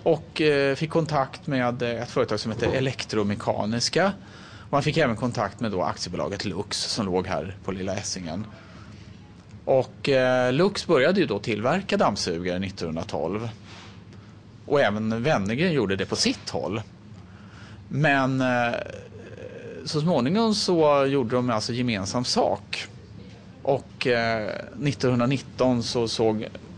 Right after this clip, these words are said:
Wennergren till att slå ihop företagen på olika vägar så att aktiebolaget Electrolux bildades. Och, eh, Wennergren, han var ju egentligen ingen vare sig ingenjör eller,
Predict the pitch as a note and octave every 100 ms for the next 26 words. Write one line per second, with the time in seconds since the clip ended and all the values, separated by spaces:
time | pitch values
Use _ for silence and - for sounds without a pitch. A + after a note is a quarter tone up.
0 | - C3+ D3 G#2+ G2 A2 C3+ A#2+ G#2+ G#2
1 | - G2 - - - - - - - -
2 | C#3 B2 A#2 C3 C#3 - - - - -
3 | - - A2+ G2 A2+ G#2+ G#2 G#2+ G2+ G#2
4 | G2+ G2 G#2 - - A2+ G#2 - - B2
5 | - F#2+ F2+ F#2+ G2+ A2 - B2+ A#2+ D3
6 | - - A2 D2 D2 - - - - -
7 | - - A#2 A#2 - B2 A2+ A2+ A#2 G2
8 | F2 - - - - D#3 C#3 G#2 G#2+ A2
9 | F#3+ E3+ G#2 A2 B2 D#3 C3+ A2 A#2+ A#2
10 | - A2+ B2 G#2 F#2+ F#2+ G#2 G#2 - -
11 | - B2+ A2+ G2 G2 A2+ - A#2+ A2+ A#2
12 | D#3+ F#3 G3 F#3+ F3 D3+ C#3 C3+